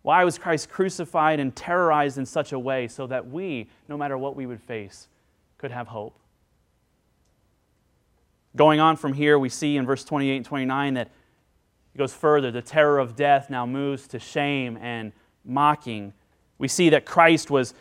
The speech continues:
was put to shame for who he really was, ironically, so that we could be accepted in spite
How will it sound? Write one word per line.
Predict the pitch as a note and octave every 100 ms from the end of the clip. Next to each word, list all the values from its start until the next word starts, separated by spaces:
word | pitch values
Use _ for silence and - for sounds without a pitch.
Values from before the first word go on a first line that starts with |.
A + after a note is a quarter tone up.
| _
was | - C3+
put | - G3 F3
to | - D#3
shame | - E3+ E3 D3+ C#3 _ _
for | D#3 C3+
who | - G3
he | E3 F3+
really | D3+ F3 G3 E3
was, | C3 C#3+ A3+ F3+ B2+ C3+ E3 - _ _ -
ironically, | D#3 D#3 G3 G#3 D#3+ D3+
so | -
that | D#3 C#3+
we | E3 G#3
could | F3+
be | D3+
accepted | D3+ - F3 D#3+ D3+ B2+
in |
spite | B2 - C3+ F3 C#3+